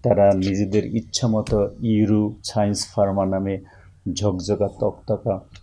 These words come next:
রঙিন কতগুলো স্টিকার বানিয়েছে, কর্ক বানিয়েছে, বানিয়ে মিটফুট আশেপাশের জায়গা থেকে ছাই, বর্ষর জেল এগুলোকে সংগ্রহ করে ওগুলোকে বিশেষ কায়দায় ঝাঁকাঝাঁকি করে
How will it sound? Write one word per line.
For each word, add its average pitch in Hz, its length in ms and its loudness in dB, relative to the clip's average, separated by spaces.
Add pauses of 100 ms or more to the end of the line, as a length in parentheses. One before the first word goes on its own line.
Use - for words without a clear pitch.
(260)
রঙিন 110 920 4
কতগুলো 104 520 0
স্টিকার 98 440 -2
বানিয়েছে, 95 680 -4 (140)
কর্ক 98 240 0
বানিয়েছে, 92 580 -4
বানিয়ে 92 480 -4 (460)
মিটফুট 107 560 0
আশেপাশের 104 560 -2
জায়গা 98 260 0
থেকে 98 300 -6
ছাই, 98 380 0
বর্ষর 92 500 -6
জেল 95 380 -2
এগুলোকে 95 600 -4 (800)
সংগ্রহ 135 560 8
করে 131 300 4
ওগুলোকে 110 440 2
বিশেষ 101 480 0
কায়দায় 107 480 2 (500)
ঝাঁকাঝাঁকি 98 720 0
করে 107 440 -2